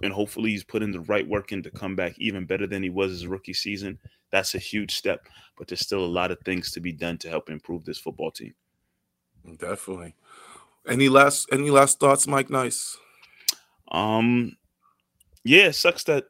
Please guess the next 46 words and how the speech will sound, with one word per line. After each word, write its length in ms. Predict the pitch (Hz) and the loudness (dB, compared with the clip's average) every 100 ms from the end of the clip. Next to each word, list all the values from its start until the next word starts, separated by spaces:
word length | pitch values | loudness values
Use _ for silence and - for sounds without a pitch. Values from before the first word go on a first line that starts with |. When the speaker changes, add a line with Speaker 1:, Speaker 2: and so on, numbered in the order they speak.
| - | -8
Speaker 1:
there's 120 | 131 | -6
no 200 | 143 143 | -4 -2
N 100 | 127 | -2
F 160 | 135 143 | 0 0
L 80 | 127 | 0
football 400 | - 127 117 113 | -2 -2 2 2
to 60 | |
watch, 340 | 101 107 117 - | 0 -2 -2 -6
but, 160 | 104 104 | -8 -6
I 40 | |
mean, 380 | 101 101 98 92 - _ _ _ _ | -8 -6 -6 -8 -14 _ _ _ _
what 160 | 101 110 | -6 -4
can 180 | - 107 | -2 -2
we 140 | 107 | -2
do? 260 | 95 104 110 _ _ _ - | -2 -2 -4 _ _ _ -12
Uh, 120 | 92 | -8
we 200 | 85 101 | -6 -4
know 200 | 98 104 | -4 -4
how 240 | 104 95 95 | -2 0 0
this 240 | 101 104 | -2 -4
goes 500 | 87 92 90 - - _ _ - | -2 -2 -2 -6 -12 _ _ -14
now, 420 | 90 90 85 87 | -8 -6 -6 -10
but 220 | - 78 - | -10 -8 -8
it's 240 | 60 82 87 | -12 -12 -8
really 340 | 87 98 95 | -2 -2 -2
slow. 400 | - - 95 92 | -4 -2 -2 -4
But, 240 | 85 85 - _ _ _ _ _ _ | -6 -10 -12 _ _ _ _ _ _
um, 220 | 90 87 - | -8 -8 -8
I'm 200 | 90 95 | -8 -4
looking 240 | 107 110 104 | -4 -4 -6
forward 360 | - 101 98 | 0 2 2
to 260 | - 98 87 | -2 -2 -2
the 220 | 90 90 | -4 -8
different 420 | 85 - - 92 | -8 -10 -8 -8
transactions 960 | - 104 95 87 92 92 - 92 90 85 | -6 -6 -4 -2 -2 -2 -4 -4 -4 -6
and 120 | 85 | -8
the 60 | 80 | -6
drafts 540 | - 98 98 95 - | 2 4 6 4 -4
and 140 | 135 143 | -8 -10
Speaker 2:
Mm-hmm. 120 | 85 _ _ | -10 _ _
Speaker 1:
different 280 | - 92 95 | -12 -10 -6
things 160 | 98 | -4
that 120 | 92 | -6
the 60 | - | -8
Patriots 360 | - 92 - 87 | -8 -6 -8 -6
do 240 | 104 | -6